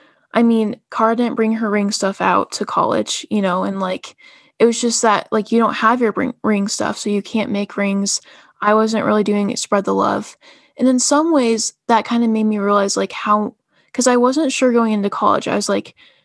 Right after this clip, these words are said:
"Do I wanna continue spread the love? Was it just a high school thing?" But kinda just that, like, realization, like, maybe that time was good 'cause it's like, "Oh, this is something I really, like, wanna keep doing." And it kind of, like, re-, recreated that,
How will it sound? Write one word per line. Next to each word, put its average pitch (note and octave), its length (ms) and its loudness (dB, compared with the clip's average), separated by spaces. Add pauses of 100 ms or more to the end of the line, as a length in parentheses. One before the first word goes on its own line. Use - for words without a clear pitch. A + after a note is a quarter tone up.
"Do A3+ 140 0
I G#3+ 80 2
wanna G#3 300 0
continue A3+ 500 0
spread G#3+ 300 -2
the G#3+ 60 0
love? G3+ 220 2
Was G3+ 160 -2
it G3 120 -2
just G#3 200 -4
a G3 60 -2
high G3 220 -4
school G#3+ 280 -4
thing?" A#3 400 0 (500)
But B3 160 2
kinda B3+ 280 0
just B3 300 -4
that, A3+ 180 2
like, G#3+ 180 -2
realization, G#3 880 -2
like, - 260 -4 (280)
maybe A3+ 300 4
that A3+ 180 2
time A3+ 240 0
was G3 220 -2
good A3+ 380 2
'cause - 160 -10
it's G3 240 -2
like, - 340 -2 (460)
"Oh, A3 280 4
this A3+ 220 -2
is B3+ 140 0
something A#3 300 -2
I G#3 60 -2
really, G#3 360 0
like, G#3 260 0
wanna G3 340 0
keep - 280 -8
doing." - 320 -4
And G#3 120 -2
it - 80 -4
kind G#3+ 220 -2
of, G#3 120 -2
like, G3+ 220 -2 (340)
re-, A#3+ 600 2 (340)
recreated G#3+ 880 2
that, G3 240 0